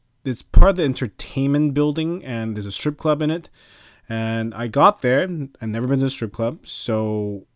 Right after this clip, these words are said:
the doorman is like, "Oh, you just knock on the door on the side. That's how you get in." And I was knocking on the door, and then he's looking at my wife. He's like, "How long do you think he's gonna stand there before he knows it's not it?" And my wife's like, "He's gonna stand there forever." So we got in.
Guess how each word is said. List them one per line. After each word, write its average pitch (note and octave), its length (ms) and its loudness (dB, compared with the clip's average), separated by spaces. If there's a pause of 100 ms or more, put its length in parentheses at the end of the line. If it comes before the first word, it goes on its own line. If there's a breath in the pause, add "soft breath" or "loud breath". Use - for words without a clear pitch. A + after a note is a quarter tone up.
the A2+ 120 -8
doorman A#2+ 480 -4
is A2+ 160 -6
like, A2 80 -4
"Oh, B2 160 2
you A#2+ 80 0
just A#2+ 160 -6
knock A#2+ 240 -4
on A2+ 80 -6
the G2 80 -10
door G#2+ 180 -10
on G2 60 -10
the F2+ 80 -12
side. G#2+ 320 -8
That's F2 140 -14
how G2 80 -14
you F2 100 -14
get F2+ 180 -16
in." F2 240 -14 (640 soft breath)
And G2 100 -10
I F#2+ 60 -10
was F2 100 -14
knocking G#2 220 -8
on F#2+ 60 -10
the F2+ 80 -10
door, G2 360 -8
and F2+ 120 -10
then F2+ 340 -12 (220)
he's G2+ 200 -12
looking G2+ 200 -10
at G2 40 -10
my F#2 100 -10
wife. G2 260 -8
He's F2+ 80 -14
like, F#2 100 -12
"How B2 120 -6
long B2 160 -4
do A2 80 -8
you G#2+ 100 -8
think A2+ 180 -10
he's G2+ 220 -10
gonna G2 160 -12
stand F#2+ 360 -12
there E2 160 -14
before F#2 360 -16
he G2 80 -12
knows F2 240 -16
it's D#2+ 120 -20
not E2 160 -16
it?" E2 100 -18
And - 60 -20
my F2+ 120 -14
wife's F#2 320 -14
like, F#2+ 100 -12
"He's B2 160 -8
gonna A#2+ 160 -6
stand G2+ 220 -12
there F2+ 80 -14
forever." D#2+ 440 -14 (760 soft breath)
So C3 100 -8
we C3+ 60 0
got C#3+ 240 6
in. C#3 440 2